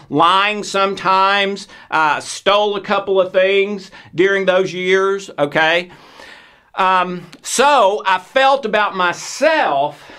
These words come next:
that I was, um, that my worth was worth less. And I was rejected by the people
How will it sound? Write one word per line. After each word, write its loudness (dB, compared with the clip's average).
that 0
I 2
was, 2
um, 0
that 0
my 2
worth 0
was 0
worth 0
less. -2
And 0
I 0
was -4
rejected -4
by 0
the -10
people 0